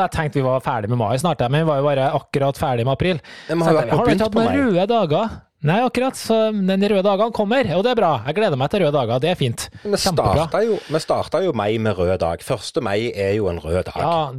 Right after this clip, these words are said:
Speaker 1: det er jeg jo, øh, klar over.
Speaker 2: Men det er jo en sånn en rød dag, det er jo en litt sånn rar rød dag.
Speaker 1: Ja, ja, for, for, ja. Ja, jo, det er sant, men nå, så lenge røde dager kommer på helge, så teller ikke det.
Speaker 2: Ja.
Speaker 1: For
Speaker 2: Nei,
Speaker 1: da,
Speaker 2: da
Speaker 1: da
Speaker 2: går du
Speaker 1: har
Speaker 2: glipp
Speaker 1: du
Speaker 2: av en
Speaker 1: fri,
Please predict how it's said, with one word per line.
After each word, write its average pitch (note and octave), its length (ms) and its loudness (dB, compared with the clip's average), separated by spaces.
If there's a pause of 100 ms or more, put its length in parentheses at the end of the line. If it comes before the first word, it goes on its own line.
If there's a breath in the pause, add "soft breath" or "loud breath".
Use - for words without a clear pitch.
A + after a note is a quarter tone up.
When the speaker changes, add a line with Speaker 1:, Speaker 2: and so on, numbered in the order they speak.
Speaker 1:
det D#3 160 0
er E3+ 160 0
jeg B2 320 0
jo, C3 160 0
øh, C3 640 0
klar A2+ 220 -2
over. A2+ 80 0
Speaker 2:
Men D3+ 100 0
det D3+ 80 -4
er C3 220 -4
jo D3 100 2
en C#3 80 -4
sånn C#3 160 0
en C3 80 -2
rød B2 400 0
dag, C3 240 -2
det B2+ 140 -2
er - 20 0
jo D3+ 80 -2
en D#3 60 -2
litt - 100 -2
sånn C#3+ 160 0
rar C3+ 320 -2
rød F#2+ 480 0
dag. D2 240 -8
Speaker 1:
Ja, D3+ 140 0 (340)
ja, F3 240 -6
for, F3+ 160 -2 (160)
for, F3 240 -2
ja. C#3 460 -2 (440)
Ja, D3+ 180 -2
jo, E3+ 160 -2
det E3+ 80 0
er E3+ 80 -2
sant, E3+ 300 -4 (100)
men E3 140 0 (260)
nå, D#3+ 160 -2
så - 80 -2
lenge F3+ 240 0
røde D#3+ 320 2
dager D3+ 460 0 (500 soft breath)
kommer E3+ 400 -2
på F#3 80 -2
helge, E3 460 -2 (480)
så C4 100 0
teller C#3 320 -2
ikke - 160 -4
det. C#3 60 -4 (340)
Speaker 2:
Ja. F#2 140 -6 (840)
Speaker 1:
For E3 160 -2
Speaker 2:
Nei, F3 80 2
Speaker 1:
da, B2 140 2
Speaker 2:
da - 20 -
Speaker 1:
da D#3+ 160 -2
Speaker 2:
går D3+ 80 2
du C#3+ 60 2
Speaker 1:
har A#2+ 100 0
Speaker 2:
glipp A#2 80 0
Speaker 1:
du - 80 2
Speaker 2:
av A2 60 0
en A2+ 80 2
Speaker 1:
fri, C#3+ 80 2